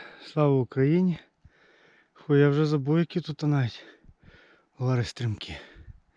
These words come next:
Так, пройшов я одну ділянку свою. Уже виходжу майже. Нема.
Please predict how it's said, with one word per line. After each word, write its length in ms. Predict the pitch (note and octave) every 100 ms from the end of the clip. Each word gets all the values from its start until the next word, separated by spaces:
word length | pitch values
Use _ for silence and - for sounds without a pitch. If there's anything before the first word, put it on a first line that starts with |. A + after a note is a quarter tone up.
| _ - - - _ _
Так, 200 | D#3 C3
пройшов 460 | - C3+ - F#3
я 200 | F#3 E3 - - -
одну 280 | C3 D#3 F3
ділянку 560 | C#3+ C#3 D#3 E3+ F#3+
свою. 400 | - - F#3+ F#3 D#3 _ _ _ _ _ _ _ _ _ _ _ _ _ _ _ -
Уже 320 | D3+ C#3 A#3
виходжу 560 | A#3 G3 B3+ B3+ A3+ G3
майже. 460 | E3 C3 A2 F#2+ - - - -
Нема. 380 | C#3 E3 G#3